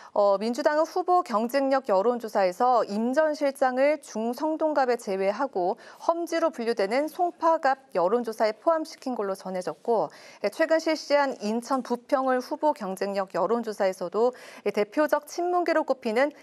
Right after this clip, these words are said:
사선의 홍영표 의원을 배제한 채 진행한 것으로 전해졌습니다. 이외에도 친문계 사선인 이인영 의원의 서울 구로갑 등에서도 현역 의원이 제외된 여론조사가 이루어진 것으로 알려지면서 이 비명계 의원들에게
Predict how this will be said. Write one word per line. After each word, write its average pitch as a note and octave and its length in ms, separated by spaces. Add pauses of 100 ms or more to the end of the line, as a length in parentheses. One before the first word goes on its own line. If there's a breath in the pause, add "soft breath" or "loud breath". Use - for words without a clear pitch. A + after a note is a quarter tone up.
사선의 C4+ 580
홍영표 F4 600
의원을 A3 300
배제한 G#3 460
채 F#3+ 120
진행한 A#3 480
것으로 F#3 300
전해졌습니다. F3+ 840 (420 loud breath)
이외에도 C#4 500
친문계 F4 440
사선인 A#3+ 720 (100)
이인영 C#4+ 480
의원의 G#3+ 400
서울 E4 380
구로갑 C4+ 640
등에서도 G3 640 (200 loud breath)
현역 D#4 360
의원이 C4+ 300
제외된 G3 480
여론조사가 A3+ 580
이루어진 A3 460
것으로 F#3+ 280
알려지면서 F#3+ 800 (280 loud breath)
이 G3+ 80
비명계 C#4 520
의원들에게 G3+ 800